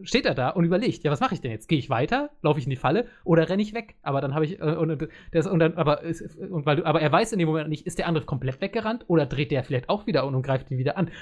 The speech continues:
Und das ist, diese Action ist, weil du merkst, was in seinem Kopf vorgeht und denkst du dir die ganze Zeit selber, <laughs> was mache ich denn jetzt?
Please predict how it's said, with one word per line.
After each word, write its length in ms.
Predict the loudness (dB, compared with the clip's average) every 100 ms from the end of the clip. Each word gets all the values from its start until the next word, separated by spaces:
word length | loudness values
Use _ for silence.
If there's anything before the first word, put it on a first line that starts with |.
| -2
Und 120 | 2
das 140 | 4 2
ist, 160 | -2 -4
diese 340 | -2 4 4
Action 300 | 2 -2 -2
ist, 100 | 0
weil 80 | 0
du 80 | 0
merkst, 300 | 2 0 0
was 100 | -2
in 80 | 2
seinem 160 | 2
Kopf 220 | 2 -2
vorgeht 240 | -2 -4 -2
und 100 | -2
denkst 200 | -2 -4
du 60 |
dir 120 | 0 2
die 100 | 4
ganze 160 | 2
Zeit 160 | 2 2
selber, 300 | 2 2 0 -2
<laughs> 80 |
was 160 | -2 4
mache 160 | 4 2
ich 80 |
denn 100 | -4
jetzt? 180 | -6 -8